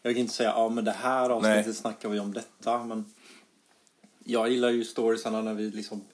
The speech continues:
Speaker 1: pratar om när vi började träffas.
Speaker 2: Ja,
Speaker 1: Typ
Speaker 2: exakt.
Speaker 1: så här, eh, barndomsminnen, typ. Eller
Speaker 2: Det var mycket så här,
Speaker 1: nostalgitrippar.
Speaker 2: det var mycket så här pilotavsnittet, tror jag,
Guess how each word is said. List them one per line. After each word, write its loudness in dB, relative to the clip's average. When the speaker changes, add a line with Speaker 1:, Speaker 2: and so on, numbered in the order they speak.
Speaker 1:
pratar -2
om -2
när 0
vi -2
började -4
träffas. -6
Speaker 2:
Ja, 2
Speaker 1:
Typ -6
Speaker 2:
exakt. -4
Speaker 1:
så 2
här, 0
eh, -8
barndomsminnen, -4
typ. -16
Eller -4
Speaker 2:
Det 8
var 8
mycket 4
så 4
här, 6
Speaker 1:
nostalgitrippar. -2
Speaker 2:
det -2
var 4
mycket 0
så 0
här 0
pilotavsnittet, 0
tror -2
jag, -4